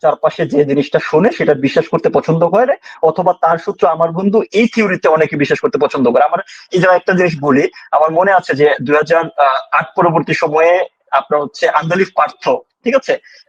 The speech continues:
যে আপনার জাতীয় সংসদে একটা ভাষণ দিয়েছিল যে ডক্টর ইউনূস কেনিয়া, যে ডক্টর ইউনূস, তিনি, তিনি তখন সংসদ সদস্য ছিলেন,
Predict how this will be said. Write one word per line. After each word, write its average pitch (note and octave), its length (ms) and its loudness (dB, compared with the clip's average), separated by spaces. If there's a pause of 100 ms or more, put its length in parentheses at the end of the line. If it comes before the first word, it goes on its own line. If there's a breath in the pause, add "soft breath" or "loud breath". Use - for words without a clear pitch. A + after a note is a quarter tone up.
যে D3 360 2 (120)
আপনার C3+ 340 -2 (320)
জাতীয় D3+ 300 0
সংসদে F3+ 320 -2
একটা F#3+ 140 0
ভাষণ - 320 -2
দিয়েছিল B2 380 -4 (500 soft breath)
যে B2+ 340 2 (220)
ডক্টর C#3 240 0
ইউনূস C#3+ 220 -2
কেনিয়া, B2 340 0 (140)
যে C3 160 -2
ডক্টর - 300 -2
ইউনূস, F3+ 260 0 (880)
তিনি, G#3 180 2
তিনি G3+ 360 0
তখন F#3+ 180 0
সংসদ F#3 240 -4
সদস্য E3+ 340 0
ছিলেন, - 260 -2